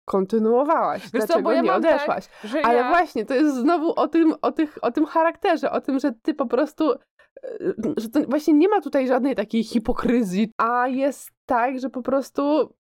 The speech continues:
Speaker 1: no to jest naturalne, że
Speaker 2: Staram się uczyć się tego,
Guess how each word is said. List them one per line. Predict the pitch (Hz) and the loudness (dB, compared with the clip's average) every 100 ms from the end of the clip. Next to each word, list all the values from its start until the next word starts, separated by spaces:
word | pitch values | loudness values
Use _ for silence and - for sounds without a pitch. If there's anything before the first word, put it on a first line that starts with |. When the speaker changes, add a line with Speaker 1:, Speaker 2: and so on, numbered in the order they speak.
| _ | _
Speaker 1:
no | 226 240 | -2 -2
to | 269 | -2
jest | 269 - | -6 -4
naturalne, | 269 269 349 320 254 247 | -4 0 2 2 2 0
że | 240 - | -2 -4
Speaker 2:
Staram | 247 254 240 | -4 -2 -6
się | - - | -10 -6
uczyć | 269 262 - | -6 -6 -6
się | 240 | -4
tego, | 220 214 | -4 -2